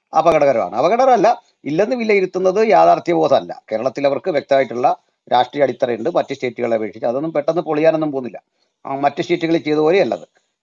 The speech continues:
ആ, ആ ഒരു കാര്യം യാഥാർത്ഥ്യത്തെ യാഥാർത്ഥ്യമായിട്ട് ഉൾക്കൊള്ളണം, താങ്കൾ പറഞ്ഞ പോലെ. പിന്നെ ദേശീയ രാഷ്ട്രീയത്തിൽ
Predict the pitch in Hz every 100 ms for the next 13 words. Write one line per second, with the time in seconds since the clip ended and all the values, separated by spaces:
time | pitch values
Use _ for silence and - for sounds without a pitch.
0 | - 135 123 120 - 175 190 185 170 160
1 | 185 - 156 151 165 196 185 233 - 220
2 | 185 180 190 190 196 156 123 139 95 -
3 | 139 131 120 104 90 76 _ _ _ _
4 | - 160 220 208 208 226 226 196 214 208
5 | 185 196